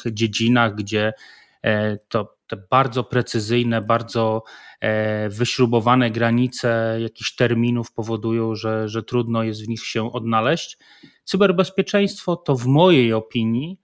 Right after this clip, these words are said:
zdolność właśnie do tego normalnego, niezakłóconego funkcjonowania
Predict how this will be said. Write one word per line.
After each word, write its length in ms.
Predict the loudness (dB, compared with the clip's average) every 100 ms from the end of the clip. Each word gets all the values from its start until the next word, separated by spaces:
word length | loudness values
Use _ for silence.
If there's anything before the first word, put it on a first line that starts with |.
| _ _ _ -14
zdolność 680 | -2 2 4 2 -2 -4
właśnie 460 | -2 0 0 0 0
do 140 | 0
tego 260 | -2 2 4
normalnego, 1120 | 6 6 6 6 6 6 4 4 4 2 2
niezakłóconego 1300 | 2 4 6 4 0 -2 -4 0 2 2 2 0 -2
funkcjonowania 1080 | 0 0 0 0 0 2 2 2 2 0 -2